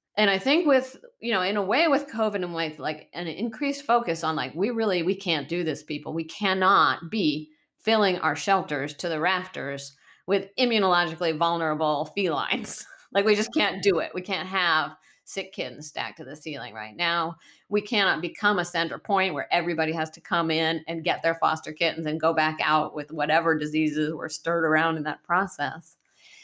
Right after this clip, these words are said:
And it's our opportunity to retrain the public.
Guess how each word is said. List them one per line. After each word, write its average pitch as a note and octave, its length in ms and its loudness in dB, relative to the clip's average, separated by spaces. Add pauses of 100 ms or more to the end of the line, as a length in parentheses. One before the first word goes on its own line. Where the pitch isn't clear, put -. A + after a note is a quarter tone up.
(200)
And G#3+ 120 6
it's G3 160 4
our F#3+ 160 6
opportunity F3 840 2
to D#3 140 -6
retrain G3 800 -2
the F#3 100 -2
public. C3+ 480 -4